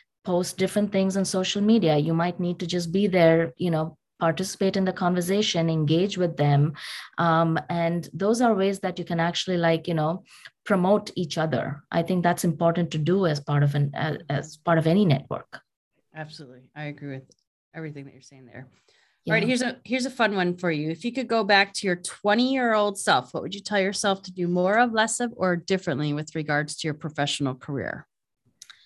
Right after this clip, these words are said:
Speaker 1: I would actually tell myself to do, um, to, to do more of, um, let me think about this.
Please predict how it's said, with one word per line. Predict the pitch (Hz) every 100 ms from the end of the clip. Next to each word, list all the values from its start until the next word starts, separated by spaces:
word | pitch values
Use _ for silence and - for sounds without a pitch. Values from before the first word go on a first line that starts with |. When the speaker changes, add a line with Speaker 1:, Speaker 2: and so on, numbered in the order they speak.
| _ _ _ _ _ 196
Speaker 1:
I | 226 349
would | 403 320
actually | 226 226 - 226
tell | 220 196 202
myself | 208 202 175 175 180 -
to | 180
do, | 160 175 185 190 196 - _
um, | - 160 160 156 160 - _ _ _ - - _ _ _
to, | - 180 - _ -
to | 226
do | 180 262
more | 240 185 185 202 220 233 220
of, | - 175 175 175 175 175 - _ _ _ _ _ _ _ _ _ _ 165
um, | 170 170 165 160 160 165 165 _ _ _ _ _ _ _ -
let | -
me | 196
think | 202 185 -
about | 147 143
this. | 139 139 -